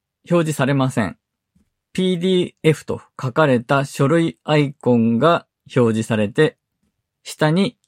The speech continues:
アプリを取得というボタンがバーンとドロップボックスの青い色に白文字で入ってます。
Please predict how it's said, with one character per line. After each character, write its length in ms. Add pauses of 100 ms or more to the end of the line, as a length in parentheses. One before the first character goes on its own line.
(560)
ア 120
プ 180
リ 160
を 140
取 180
得 340
と 140
い 120
う 40
ボ 220
タ 140
ン 40
が 220 (640)
バ 180
ー 40
ン 100
と 160 (880)
ド 80
ロ 80
ッ 20
プ 140
ボ 140
ッ 120
ク 100
ス 140
の 320
青 300
い 200
色 360
に 400 (440)
白 320
文 160
字 120
で 260 (320)
入 300
っ 60
て 120
ま 160
す。 220